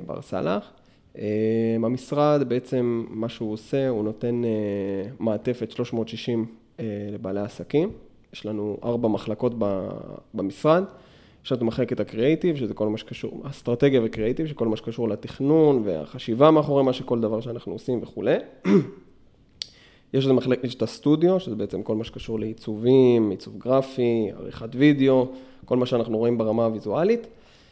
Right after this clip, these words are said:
יש את המחלקה של ה-P P C, Performance, שזה בעצם מחלקה שבעצם מקדמת את ה-, את ה-,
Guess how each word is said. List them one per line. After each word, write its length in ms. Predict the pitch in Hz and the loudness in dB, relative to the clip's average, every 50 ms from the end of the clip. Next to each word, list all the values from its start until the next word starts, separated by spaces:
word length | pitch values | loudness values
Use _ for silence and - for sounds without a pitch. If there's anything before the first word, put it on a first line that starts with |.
| _ _ _ _ _ _ - | _ _ _ _ _ _ -8
יש 120 | - 127 139 | -4 -2 0
את 100 | 123 123 | 0 2
המחלקה 400 | 123 120 - 127 120 - 139 131 | 0 0 0 -2 -2 -2 -2 -2
של 140 | - 117 | -2 -2
ה-P 280 | 113 117 123 117 - - | -4 -2 -4 -6 -6 -8
P 20 | |
C, 320 | - - - 170 202 196 - | -8 -2 0 0 0 0 -2
Performance, 680 | 120 117 - 139 139 165 190 202 208 208 202 - - | -4 -4 0 2 2 2 2 0 0 -2 -4 -8 -10
שזה 200 | - 123 113 117 | -10 -10 -8 -6
בעצם 260 | 117 120 120 117 98 | -6 -4 -4 -4 -4
מחלקה 420 | 101 101 - 143 117 101 - 123 123 | -4 -6 -8 -10 -10 -6 -6 -6 -4
שבעצם 420 | - - 107 104 120 - - 123 | -4 -6 -6 -6 -6 -6 -4 -6
מקדמת 720 | 123 - 123 120 127 143 147 151 147 123 113 - - - - - - 113 | -4 -4 -4 4 10 12 12 12 12 10 6 2 -4 -16 -20 -12 -8 -8
את 160 | 113 - - | -8 -8 -8
ה-, 680 | 113 113 113 117 120 120 120 120 120 131 147 131 123 - - _ _ - 131 | -8 -8 -6 -6 -6 -6 -8 -8 -10 -12 -12 -14 -14 -16 -18 _ _ -14 -14
את 160 | 117 - 113 | -12 -10 -8
ה-, 340 | 113 117 117 117 117 117 | -8 -8 -8 -8 -8 -10